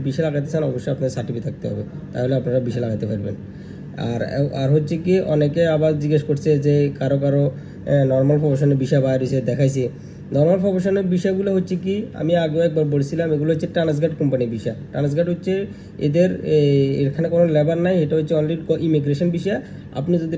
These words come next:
ট্রান্সগার্ড কোম্পানিতে আসেন তাহলে ওরা যেই কাজ দিব আপনাকে ওই কাজই করতে হবে এবং কি ওদের under-এ থাকতে হবে। ওইখানে স্যালারি হচ্ছে কীরকম, এ, আটশো, নয়শো, এক হাজার, হ্যাঁ, এরকম স্যালারি। এ-, এরকম, এ, যারা সিকিউরিটি আছে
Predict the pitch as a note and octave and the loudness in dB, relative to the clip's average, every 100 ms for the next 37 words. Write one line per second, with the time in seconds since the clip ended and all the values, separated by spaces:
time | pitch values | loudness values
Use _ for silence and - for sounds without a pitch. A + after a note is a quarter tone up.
0 | - E3 D#3+ D#3+ F3+ G3+ F#3+ F#3 F3+ D#3+ | -2 0 0 -2 -2 0 2 2 2 2
1 | D3+ C#3 D3 D3 F3 E3 F3 F3+ G3+ G#3 | 2 0 0 0 0 0 0 2 4 4
2 | G3 D#3 D3+ D#3 F3 E3+ D#3 - F3+ E3 | 2 0 0 0 0 0 -2 0 0 2
3 | D#3 D#3+ F3+ F3+ G3+ F#3+ F#3+ - D3+ E3+ | 0 0 -2 -2 -2 -2 0 -2 0 0
4 | E3+ F3+ D#3 E3+ D3+ E3+ F3 D#3+ - C3 | 0 0 0 0 0 2 2 0 0 -2
5 | A2+ A2+ - - - - C#3 E3+ F#3 G3+ | -2 -6 -10 -18 -10 -4 -2 0 0 -2
6 | F#3+ F3 E3 F3 F#3+ G3 F3+ F#3+ F3+ F3 | -2 -2 0 0 0 -2 -4 -4 -2 0
7 | C#3 C3 - - - - - C3 C3 C3 | 0 -2 -4 -12 -16 -8 0 4 6 4
8 | C3 - C#3+ C#3+ C#3+ - E3+ D#3 D3+ C#3+ | 2 -2 -2 -2 -4 -6 0 2 2 2
9 | C#3 C3+ C3+ E3 D#3 D#3 C#3 C#3+ C#3+ C#3+ | 2 2 0 0 2 0 -2 -2 -2 0
10 | D3 D3 - - - - F3+ E3+ - F3+ | 0 -2 -8 -16 -16 -6 0 0 2 0
11 | D3+ D3 D3 D3 A#2+ - - - - - | 2 0 2 2 2 -4 -12 -16 -14 -8
12 | - A2+ D3+ D3 D#3+ D#3 D3+ D3 C#3+ C#3 | -6 -2 -2 -2 0 0 0 0 2 2
13 | C#3 C#3+ C#3 D3 D#3+ F3+ D#3 D#3 E3 D#3 | 0 0 0 2 2 2 0 2 2 2